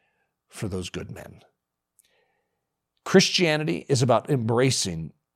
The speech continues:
the inconvenient. For us, many of us have chosen to embrace the comfort,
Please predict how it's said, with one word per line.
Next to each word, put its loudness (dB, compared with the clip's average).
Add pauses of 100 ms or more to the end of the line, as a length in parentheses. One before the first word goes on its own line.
(120)
the -4
inconvenient. -10 (1040)
For -4
us, 6 (260)
many 2
of 6
us 4
have 2
chosen 2 (400)
to 4
embrace 4
the -2
comfort, 0